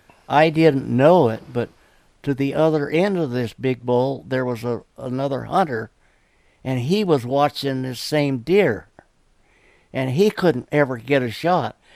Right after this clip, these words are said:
and I happened to be the <laughs> one that got shot.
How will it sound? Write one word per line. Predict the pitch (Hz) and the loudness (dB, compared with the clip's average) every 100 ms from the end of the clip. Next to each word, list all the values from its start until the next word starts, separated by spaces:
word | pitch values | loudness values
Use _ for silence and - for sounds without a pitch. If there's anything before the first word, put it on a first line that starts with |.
| _ | _
and | 120 127 | -6 0
I | 180 | 2
happened | 165 160 135 120 | 4 2 0 -4
to | |
be | 113 139 147 | -2 0 0
the | 131 | -2
<laughs> | - - - | -6 -14 -16
one | - 139 135 - | -6 -4 -4 -4
that | 127 | -8
got | 120 139 139 | -4 -6 -6
shot. | - 143 | -6 -6